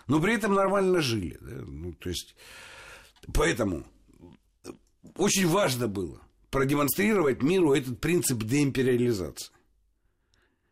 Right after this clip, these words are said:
И, кстати, видишь, безотносительно к тому, что, ну, у нас никто индусов не уничтожал пушками там, по индус-, по принципу национальности там, ли-, и так далее, да. Вот, поэтому,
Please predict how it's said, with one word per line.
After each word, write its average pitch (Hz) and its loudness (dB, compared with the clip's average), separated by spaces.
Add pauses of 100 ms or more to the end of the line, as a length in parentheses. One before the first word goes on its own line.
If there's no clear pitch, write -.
И, 117 0
кстати, 127 -2
видишь, 135 -2
безотносительно 107 -2 (300)
к - -18
тому, 123 0
что, 85 -8 (400)
ну, 92 -2
у 98 0
нас 123 0
никто 110 0
индусов 107 -4 (540)
не 110 2
уничтожал 110 0
пушками 78 -10
там, - -16 (400)
по 90 -2
индус-, 90 -4 (200)
по 104 0
принципу 113 -2
национальности 101 -2 (120)
там, - -20 (200)
ли-, 90 -6 (440)
и 73 -8
так 95 -4
далее, 64 -10
да. - -20 (760)
Вот, 53 -8 (120)
поэтому, 107 0